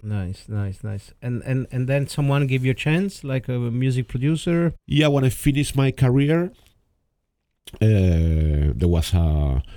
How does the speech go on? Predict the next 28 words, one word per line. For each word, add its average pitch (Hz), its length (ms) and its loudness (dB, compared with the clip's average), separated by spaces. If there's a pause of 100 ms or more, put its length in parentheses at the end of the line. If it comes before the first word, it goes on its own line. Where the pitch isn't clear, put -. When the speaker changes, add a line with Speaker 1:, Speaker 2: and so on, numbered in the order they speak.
(420)
Speaker 2:
an 85 120 4
announcement 87 440 2
in 113 100 0
the 90 80 2
newspaper. 107 840 4
They 90 100 0
were 87 200 2 (160)
looking 90 280 0
for 78 120 2
someone 82 360 2
to 80 100 0
work, 78 300 2 (180)
uh, 92 120 0
you 85 140 0
know, 90 180 0 (160)
t-, - 120 -12 (200)
on 98 120 2
the 92 100 2
sales 98 380 2
department 90 440 2
in 85 160 -2
Warner 82 340 4
Music. 80 420 0
Speaker 1:
Warner 113 320 -2
Music. 101 300 -4
Speaker 2:
Yeah, 50 160 -2 (200)
yeah. 53 180 -8 (800)
So, 67 800 0